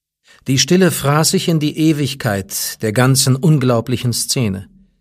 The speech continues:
In die Zeitlosigkeit eines Augenblicks, der vielleicht kosmische Geschichte schrieb. Kantiran war nicht allein. Kosmoil Kain war bei ihm wie ein Schatten. Doch selbst wenn sie nicht an seiner Seite gestanden hätte,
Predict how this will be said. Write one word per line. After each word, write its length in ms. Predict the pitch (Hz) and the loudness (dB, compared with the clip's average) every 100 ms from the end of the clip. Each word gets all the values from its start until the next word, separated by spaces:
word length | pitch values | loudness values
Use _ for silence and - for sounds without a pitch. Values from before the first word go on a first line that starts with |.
| _ - - | _ -20 -4
In 120 | 135 | 0
die 120 | 151 | 0
Zeitlosigkeit 840 | - 170 175 180 180 175 - 170 165 | 2 2 4 4 4 2 0 0 2
eines 260 | 139 135 | 2 0
Augenblicks, 600 | 151 147 156 147 160 - | 2 2 4 0 -2 -2
der 120 | 151 135 | -2 0
vielleicht 520 | 143 131 135 131 - | 0 0 0 -4 -2
kosmische 560 | 160 139 151 147 147 | 0 2 2 2 0
Geschichte 480 | 143 - 190 - 101 | -2 -4 -4 -8 -8
schrieb. 360 | - 101 92 - _ _ _ _ _ _ - - | -6 -8 -12 -14 _ _ _ _ _ _ -20 -4
Kantiran 720 | 160 170 170 160 147 147 139 | 0 2 4 2 4 2 2
war 120 | 135 | 4
nicht 280 | 139 135 139 | 2 0 -4
allein. 540 | 135 127 107 98 90 _ _ _ | -2 -2 -2 -6 -12 _ _ _
Kosmoil 480 | - 147 156 143 135 | -2 2 4 4 2
Kain 440 | 139 135 143 156 | 2 2 4 2
war 160 | 135 127 | 2 2
bei 260 | 123 127 143 | 2 2 2
ihm 300 | 151 143 135 | 2 0 0
wie 140 | 156 | -4
ein 160 | 143 135 | -4 -4
Schatten. 500 | - 143 131 110 - - _ _ _ 147 | -4 -4 -4 -4 -8 -20 _ _ _ -4
Doch 120 | 131 | 0
selbst 460 | 151 160 156 - | 2 2 2 -2
wenn 180 | 143 139 | 0 0
sie 120 | 135 | 2
nicht 240 | 151 170 - | 0 0 2
an 100 | 143 | 2
seiner 300 | 127 123 127 | 4 2 2
Seite 260 | 123 131 135 | 2 2 2
gestanden 400 | 139 151 139 135 | 0 0 0 2
hätte, 320 | 131 147 | 2 4